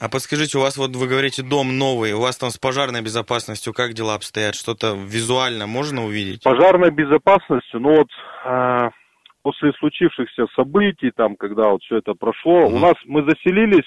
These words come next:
Speaker 2: были гидранты, вот, рукава. Буквально за неделю они исчезли, все.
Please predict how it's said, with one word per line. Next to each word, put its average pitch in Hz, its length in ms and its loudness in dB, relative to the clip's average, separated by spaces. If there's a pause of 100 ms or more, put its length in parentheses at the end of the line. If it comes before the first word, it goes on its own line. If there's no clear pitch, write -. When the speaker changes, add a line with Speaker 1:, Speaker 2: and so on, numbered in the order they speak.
(120)
Speaker 2:
были 165 260 6
гидранты, 123 560 2
вот, 87 160 -6
рукава. 104 520 2 (320)
Буквально 180 520 4
за 165 80 6
неделю 175 380 6
они 131 180 2
исчезли, 95 400 -2 (100)
все. 104 260 2